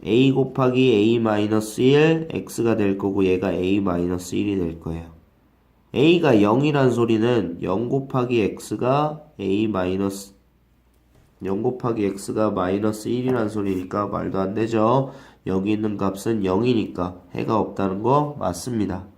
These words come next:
A가 일이란 소리는 얘가 영이란 소리야. 알겠어요? 영 곱하기 X가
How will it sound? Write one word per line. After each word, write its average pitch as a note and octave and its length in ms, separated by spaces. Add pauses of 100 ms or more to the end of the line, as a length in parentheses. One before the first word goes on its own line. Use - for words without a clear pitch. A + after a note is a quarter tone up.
(840)
A가 D#3+ 380
일이란 F3+ 520
소리는 A#2 480
얘가 G#2+ 260
영이란 G2+ 500
소리야. F2+ 460 (520)
알겠어요? B2 640 (240)
영 A2 280
곱하기 C#3 580
X가 G2 840